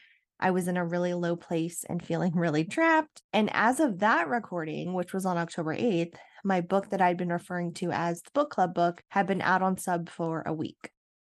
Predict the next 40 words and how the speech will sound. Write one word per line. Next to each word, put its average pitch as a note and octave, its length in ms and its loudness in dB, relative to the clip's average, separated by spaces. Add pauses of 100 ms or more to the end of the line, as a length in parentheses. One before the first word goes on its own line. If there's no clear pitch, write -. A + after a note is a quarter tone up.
And G3+ 300 2
this G#3+ 160 0
is B3 100 0
where C4+ 160 2
things F3 640 -4 (640)
get E3 300 -6 (480)
wild. - 440 -2 (360)
So - 160 0
we G#3+ 100 6
went C#4 220 4
out E4 160 4
on D#4+ 180 2
sub G#3 540 2
on F#3+ 160 0
Monday, F#3 300 0
October F3 360 -4
second. C#4 540 -2 (100)
We G3+ 80 -2
got F#3 160 6
our F3+ 100 6
first F#3 380 -2
request F#3 420 -2
for F#3 120 -4
an E3+ 60 -4
editor E3 340 -2
call E3+ 320 -2
on E3 180 -2
Monday, D#3+ 320 -4
October D#3+ 400 -6
ninth, C4 460 2 (500)
and F#3+ 140 0
the F#3 40 2
book F3+ 240 -2
went E3 180 -4
to - 60 -8
auction - 380 -6
on E3 160 -8
Tuesday, - 360 -8
October - 380 -8
twenty-fourth. - 680 -10